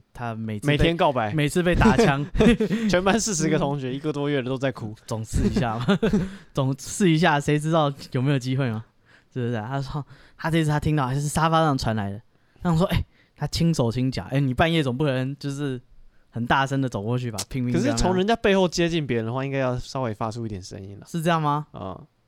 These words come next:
Speaker 1: 呃，
Speaker 2: 啊，呃，也许他怕打扰他的，中断他的情绪。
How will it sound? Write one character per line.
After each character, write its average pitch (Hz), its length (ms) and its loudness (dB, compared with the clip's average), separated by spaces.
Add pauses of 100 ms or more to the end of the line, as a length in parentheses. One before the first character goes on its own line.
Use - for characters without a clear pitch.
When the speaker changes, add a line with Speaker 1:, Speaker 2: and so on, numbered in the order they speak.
(380)
Speaker 1:
呃， 117 100 -6
Speaker 2:
啊， 135 220 2
呃， 110 180 0
也 196 160 2
许 226 100 -2
他 190 160 2
怕 214 240 2
打 151 220 2
扰 143 160 2
他 139 140 -2
的， 143 120 0
中 156 280 -2
断 160 120 2
他 139 140 0
的 131 80 0
情 107 260 -4
绪。 117 220 -4